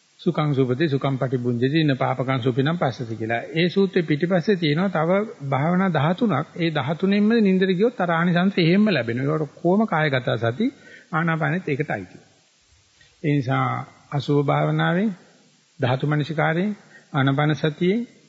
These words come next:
නවසීවතිකයෙන්, මෛත්‍රී භාවනාවෙන් කොයි එකෙන් නින්දට ගියත්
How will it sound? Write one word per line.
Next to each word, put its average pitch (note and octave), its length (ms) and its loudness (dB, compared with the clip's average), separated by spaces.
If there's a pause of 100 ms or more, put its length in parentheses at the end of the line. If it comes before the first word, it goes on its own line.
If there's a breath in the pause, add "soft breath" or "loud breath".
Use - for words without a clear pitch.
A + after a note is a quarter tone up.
(160)
නවසීවතිකයෙන්, D3 840 2 (680)
මෛත්‍රී C#3 440 0
භාවනාවෙන් B2+ 460 0
කොයි F3 240 2
එකෙන් G3 200 0
නින්දට C3+ 280 0
ගියත් C3 260 0